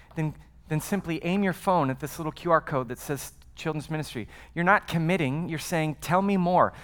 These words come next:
I wanna have coffee with Colin or coffee with Jenna, and I want you to tell me what you need and what I can do." That's all that is.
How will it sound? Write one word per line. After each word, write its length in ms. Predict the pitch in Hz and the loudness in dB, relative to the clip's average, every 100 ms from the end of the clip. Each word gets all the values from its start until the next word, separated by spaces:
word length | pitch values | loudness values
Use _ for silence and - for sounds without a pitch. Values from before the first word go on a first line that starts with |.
| - | -6
I 60 | - | 0
wanna 160 | 190 170 | 4 4
have 160 | 156 | 0
coffee 400 | - 202 196 175 | 6 6 8 2
with 120 | 160 | -2
Colin 360 | - 180 170 143 | -2 2 2 2
or 60 | 131 | 0
coffee 380 | - 185 - | 6 6 6
with 160 | 151 135 | -6 -6
Jenna, 280 | 156 156 131 | -2 0 -2
and 340 | - - 117 | -4 -14 -4
I 80 | 156 | -2
want 160 | 175 180 | 0 -2
you 60 | |
to 60 | 160 | -4
tell 240 | - 190 | 2 2
me 100 | 180 | 4
what 160 | 160 151 | 2 0
you 80 | 147 | 0
need 260 | 160 170 | 0 0
and 120 | 143 139 | 0 2
what 100 | 139 | 2
I 80 | |
can 220 | 135 131 120 | 0 -4 -4
do." 320 | 135 110 - | -4 -6 -6
That's 220 | 135 - | -6 0
all 120 | 165 170 | 0 2
that 180 | 156 | 2
is. 240 | 143 117 | 0 -6